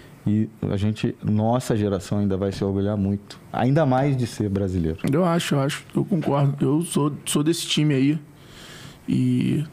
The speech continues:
Speaker 2: tô muito feliz de tá envolvido numa iniciativa que tá ganhando capilaridade, força,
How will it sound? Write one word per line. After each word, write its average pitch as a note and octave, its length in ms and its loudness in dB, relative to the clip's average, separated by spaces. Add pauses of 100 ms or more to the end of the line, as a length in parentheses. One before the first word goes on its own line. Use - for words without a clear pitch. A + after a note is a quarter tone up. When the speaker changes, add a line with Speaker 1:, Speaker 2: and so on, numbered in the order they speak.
(540)
Speaker 2:
tô C#3+ 140 2
muito D#3 200 0
feliz E3+ 340 4
de E3+ 80 2
tá E3 280 2
envolvido D3+ 540 2
numa D#3 180 2
iniciativa D3+ 640 2
que - 100 -10
tá D#3 140 0
ganhando D3 480 2
capilaridade, C#3+ 1120 2
força, D3+ 680 2